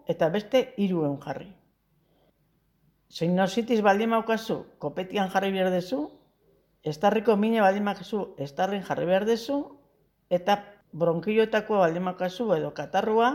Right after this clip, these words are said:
estula, jarri behar dezu petxun. Guk horrekin sendatzen ginean, eta orain ere askotan egiten dugu, eta oso ona da. Eta ez dezu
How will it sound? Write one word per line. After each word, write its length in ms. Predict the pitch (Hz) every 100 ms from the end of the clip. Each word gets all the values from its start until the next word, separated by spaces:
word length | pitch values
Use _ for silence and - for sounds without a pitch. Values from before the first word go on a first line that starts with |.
| 302
estula, 500 | 170 - 220 247 285 330 - - - _ -
jarri 200 | 175 170
behar 180 | 175 175
dezu 320 | 180 - 262 277 - _ _ _ -
petxun. 320 | 156 - 143 - _ _ _ _ _ _ _ _ _ _ _ _ _ _ _ _ _ -
Guk 300 | 196 226 196
horrekin 760 | 170 - 156 180 196 - 226
sendatzen 460 | 226 180 160 160 170
ginean, 400 | 180 185 220 262
eta 240 | 208 160 160 151
orain 280 | 156 160 160
ere 140 | 160 185
askotan 460 | 165 - 180 170 160
egiten 380 | 151 147 156 151
dugu, 220 | 156 220 277 - - _ _
eta 420 | 165 156 151 151 143 139 139 131 135 - _ -
oso 320 | 156 202 202 - 156
ona 180 | 156 147
da. 120 | 135 - - 147
Eta 160 | 147 151
ez 60 |
dezu 300 | 156 165 196